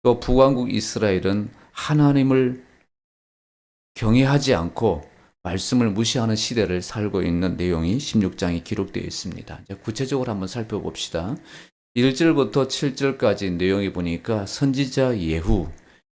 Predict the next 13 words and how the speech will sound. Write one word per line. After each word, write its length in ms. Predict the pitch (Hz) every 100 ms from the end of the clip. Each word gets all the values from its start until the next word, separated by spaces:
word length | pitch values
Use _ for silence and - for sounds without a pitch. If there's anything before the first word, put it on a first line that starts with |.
| _
예후가 460 | 120 131 131 127 -
바사에 720 | 92 95 113 123 143 123 120
대해서 560 | 98 92 90 107 110 107
멸망을 880 | 101 95 104 120 131 135 135 127 - -
예언을 640 | 90 90 107 107 98 85
합니다. 560 | 104 135 117 82 85 76 - _ _ _ _ _
그러니까 200 | - 113
하나님의 480 | 190 185 180 175 170
사람들이 560 | 165 160 156 147 139 120
지금 300 | - 120 110
아주 340 | 107 117 98 - - - _ -
그 160 | 98
활발하게 1120 | 92 - 175 202 214 185 120 107 110 147 214